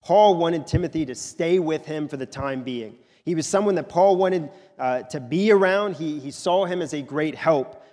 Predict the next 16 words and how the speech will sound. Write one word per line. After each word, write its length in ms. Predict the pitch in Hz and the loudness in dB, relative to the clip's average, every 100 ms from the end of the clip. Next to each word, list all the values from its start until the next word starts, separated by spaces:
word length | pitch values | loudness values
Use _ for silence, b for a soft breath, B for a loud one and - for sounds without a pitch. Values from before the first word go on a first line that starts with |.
| _ | _
for 100 | 143 | -6
ministry. 580 | 135 143 135 - 110 101 _ _ _ _ _ _ _ _ _ _ _ _ - | -2 -2 -2 -8 -14 -18 _ _ _ _ _ _ _ _ _ _ _ _ -14
People 300 | 196 226 190 | -8 -4 -4
who 240 | - 185 | 0 2
are 140 | 156 131 | 2 0
humble 600 | - 135 127 104 - _ _ _ | -4 -4 -4 -10 -12 _ _ _
are 120 | 120 | -12
people 340 | - 180 175 151 | -10 -8 -6 -4
that 140 | 127 | 0
others 420 | 127 147 165 135 | 0 0 -2 -6
enjoy 880 | - 123 113 107 151 175 185 190 180 B - | -10 -12 -12 -6 2 4 4 2 -4 B -12
and 240 | 143 123 | -10 -6
benefit 560 | 127 156 156 - 123 - | -2 0 0 -6 -12 -12
from 180 | - 120 | -14 -10
being 300 | 117 123 110 | -8 -8 -8
around. 340 | 98 95 87 | -12 -14 -18